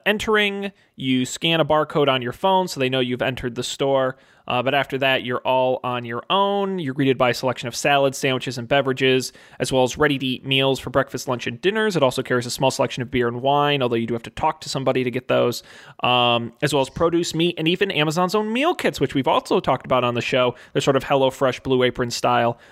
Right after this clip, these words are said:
uh, meals you can pick up there as well. You'll also get some of Whole Foods. Their three sixty-five Everyday Value brand will also be available there. Uh, you grab what you want off the shelf.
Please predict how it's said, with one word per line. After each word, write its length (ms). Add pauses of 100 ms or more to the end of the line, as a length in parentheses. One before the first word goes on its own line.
uh, 80
meals 340
you 60
can 100
pick 160
up 120
there 280
as 200
well. 240
You'll 140
also 140
get 120
some 160
of 80
Whole 220
Foods. 420
Their 100
three 220
sixty-five 480
Everyday 240
Value 240
brand 280 (300)
will 120
also 360
be 160
available 440
there. 320 (580)
Uh, 140
you 180
grab 200
what 160
you 60
want 240 (100)
off 360 (100)
the 320
shelf. 580